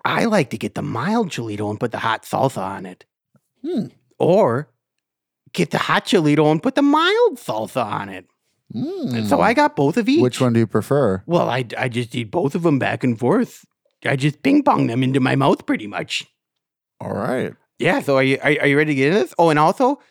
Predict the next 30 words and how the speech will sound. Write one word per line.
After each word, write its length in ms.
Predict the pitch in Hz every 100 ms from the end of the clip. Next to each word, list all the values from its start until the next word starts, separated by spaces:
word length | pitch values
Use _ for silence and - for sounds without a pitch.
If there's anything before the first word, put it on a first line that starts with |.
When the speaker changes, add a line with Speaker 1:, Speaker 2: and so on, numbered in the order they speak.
| _
Speaker 1:
so 400 | - 170 156 139 _ _ _ _
they 140 | 120 143
don't 160 | 165
have 160 | 175 -
Tigo 420 | - 131 131 117
fries 360 | - 98 95 98
anymore, 540 | 98 95 95 90 92 _ -
which 220 | 139 -
were 100 | 147
kinda 240 | - 151
like 200 | 180 185
potato 320 | 165 143 139 143
olies 640 | 107 110 131 185 240 - _
from, 340 | _ 139 123 117
from 220 | - 123
Taco 320 | 120 120 139
John's, 500 | 117 101 113 196 - _ _ _ -
but 180 | 151 120
they 100 | 147
were 160 | 214 156
actually, 460 | 147 143 131 117
I, 140 | 104 123 -
I 100 | 127
think 200 | 311 294
they're 100 | 95
better. 420 | 95 113 98 107 _ _ _ _ _ -
But 140 | 143
the 80 | 131
problem 400 | 160 160 156 143
is 360 | 135 131 -